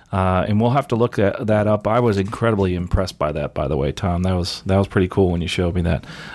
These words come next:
Pretty darn sure that's what the symbol was on there. So, but, uh, but anyway, if, uh, if that's, that's it there, I have one, uh, pick of the week that I was actually gonna hopefully have Tom share with me.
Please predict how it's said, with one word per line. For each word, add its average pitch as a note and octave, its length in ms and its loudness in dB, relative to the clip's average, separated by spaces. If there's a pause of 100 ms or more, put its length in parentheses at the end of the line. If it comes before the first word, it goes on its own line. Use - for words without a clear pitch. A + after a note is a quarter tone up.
(180)
Pretty E3+ 200 2
darn C#3+ 200 2
sure A#2+ 180 0
that's G2+ 180 0
what G#2 100 -6
the F#2 40 -4
symbol F#2 380 -2
was E2+ 180 0
on E2+ 200 0
there. D2+ 240 -4 (140)
So, E2 360 -2 (560)
but, F#2 300 0
uh, F#2+ 440 4
but G#2+ 200 -2
anyway, C#3+ 400 2
if, - 340 -2
uh, A2+ 340 2 (120)
if - 200 0
that's, D#3 340 0
that's D3 360 -2
it D3 140 0
there, D3+ 240 2
I C#3 100 4
have C#3+ 240 2
one, C3+ 340 2 (480)
uh, G#2+ 400 2 (160)
pick C#3+ 160 2
of C#3 60 2
the A#2 80 4
week D3 280 0
that G#2 300 2
I G#2+ 120 0
was G#2 160 0
actually A2+ 340 2
gonna F#2+ 180 2
hopefully A2+ 320 2
have F#2+ 140 0
Tom A2 300 2
share A#2 340 0
with G2 200 2
me. F#2 240 2